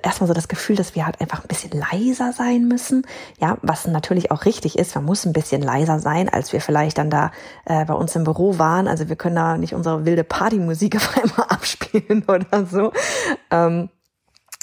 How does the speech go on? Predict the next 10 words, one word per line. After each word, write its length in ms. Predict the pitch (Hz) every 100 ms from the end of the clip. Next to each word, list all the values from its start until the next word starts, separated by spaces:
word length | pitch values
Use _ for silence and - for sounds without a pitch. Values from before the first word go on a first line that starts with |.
| - -
und, 480 | 170 170 170 165 - - - - -
äh, 440 | 165 160 160 - -
klar 280 | - 185 196
ist 100 | 165
das 120 | 165
eine 120 | 170
Rücksichtnahme 760 | 196 - 180 - 170 160 160 - _ - -
untereinander 680 | 190 185 165 156 156 160 -
auch, 180 | 170 -
ja. 180 | 165